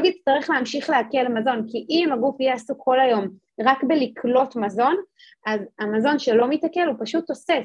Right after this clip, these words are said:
גם מזון בריא, הופך להיות ריקבון. תחשבו על פח זבל שלא נפנה אותו כמה ימים, הפח זבל הזה יסריח, זה ריקבון וחיידקים שקורים בתוך הפח. אותו דבר קורה בגוף שלנו. כשאנחנו מעמיסים כמויות של אוכל,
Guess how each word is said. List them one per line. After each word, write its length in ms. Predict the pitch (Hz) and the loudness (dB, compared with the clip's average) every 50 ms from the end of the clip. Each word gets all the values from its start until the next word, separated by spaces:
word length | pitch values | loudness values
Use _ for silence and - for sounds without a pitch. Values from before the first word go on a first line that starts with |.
| - - 214 | -4 -2 0
גם 200 | 254 285 311 302 | 0 0 0 0
מזון 260 | 254 294 302 285 262 | -4 -4 -4 -2 -2
בריא, 260 | 277 269 - 208 226 | -2 -2 0 0 -2
הופך 240 | 220 226 - - - | -2 -4 -6 -6 -4
להיות 200 | 320 294 294 - | -4 -4 -2 -2
ריקבון. 440 | 311 311 - - 262 247 294 262 220 | -4 -4 -4 -4 -6 -4 -6 -8 -8
תחשבו 420 | 226 220 - 233 220 233 285 285 - _ _ _ _ _ - | -10 -12 -10 -6 -4 -4 -4 -4 -6 _ _ _ _ _ -2
על 120 | 214 220 226 | -2 2 2
פח 180 | 277 269 - - | 2 0 0 -2
זבל 320 | 220 277 269 247 226 220 | 0 0 2 2 0 -2
שלא 240 | 220 226 220 233 254 | -2 -4 -4 -2 -2
נפנה 340 | 277 277 - - 240 247 254 | -4 -6 -6 -8 -6 -4 -4
אותו 140 | 262 254 220 220 | -6 -6 -6 -4
כמה 240 | - 226 233 240 240 | -4 -2 -2 -2 -4
ימים, 380 | 226 208 220 254 330 359 320 | -4 -4 -2 0 0 0 0
הפח 280 | 254 226 226 254 254 - | -2 -4 -6 -6 -6 -6
זבל 200 | 220 254 247 254 | -6 -4 -4 -4
הזה 160 | 226 202 185 190 | -4 -4 -4 -6
יסריח, 720 | 185 175 180 _ _ - - 240 302 339 392 392 - - _ _ _ _ _ _ | -6 -8 -10 _ _ -6 -4 -2 0 2 0 0 -2 -6 _ _ _ _ _ _
זה 120 | 196 214 | -4 -2
ריקבון 580 | 226 233 226 226 - 285 254 320 427 453 392 302 | -2 -2 -2 -2 -4 -4 -2 -2 -2 0 -2 -2
וחיידקים 580 | 226 - - 262 254 240 233 226 - - - 359 | -4 -4 -4 -4 -4 -4 -4 -6 -6 -8 -12 -12
שקורים 400 | - 269 - 254 254 269 294 277 | -10 -8 -4 -4 -2 -2 -2 -4
בתוך 280 | 262 262 277 262 262 269 | -4 -4 -6 -6 -8 -6
הפח. 300 | 262 - 339 339 - _ _ - | -4 -4 -4 -6 -6 _ _ -10
אותו 160 | 269 262 262 294 | -10 -8 -6 -6
דבר 200 | 294 320 320 320 285 | -4 -4 -4 -4 -4
קורה 200 | - 269 277 294 | -6 -6 -6 -4
בגוף 260 | 262 254 226 269 - | -4 -4 -6 -8 -10
שלנו. 360 | - 339 311 254 208 196 185 185 - _ _ _ - _ | -8 -6 -6 -4 -4 -4 -6 -6 -8 _ _ _ -18 _
כשאנחנו 300 | - 254 254 277 - 359 | -2 0 0 0 2 0
מעמיסים 580 | 330 302 269 254 254 247 - - - 349 320 277 | 2 2 0 0 -2 -6 -6 -2 -2 0 0 -2
כמויות 380 | - 254 233 240 247 247 247 247 | -4 -6 -6 -4 -4 -4 -4 -4
של 140 | 262 220 | -4 -4
אוכל, 420 | - 185 190 185 - - 214 214 | -4 -4 -6 -6 -6 -4 -2 -2